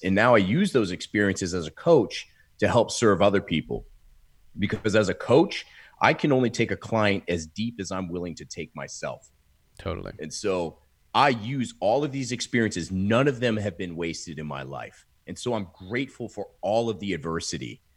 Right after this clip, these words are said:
Speaker 1: You know, I'm doing a thing right now, actually, to help demonstrate people, like, shame. Like, a lot of people carry shame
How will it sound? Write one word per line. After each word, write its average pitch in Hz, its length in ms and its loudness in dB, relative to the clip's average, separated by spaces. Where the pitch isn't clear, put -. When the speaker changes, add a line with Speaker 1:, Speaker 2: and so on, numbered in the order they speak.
Speaker 1:
You 101 80 4
know, 104 160 6
I'm 135 180 2
doing 165 220 2
a 139 40 2
thing 131 280 -2
right 117 260 0
now, 120 240 -2
actually, 90 540 -4
to 98 80 -4
help 104 300 0
demonstrate 104 560 0
people, 101 240 -6
like, 87 280 -2
shame. 85 540 -4
Like, 95 140 -4
a 92 80 -4
lot 107 240 2
of 110 80 -6
people 101 240 -8
carry 92 320 -2
shame 98 500 -4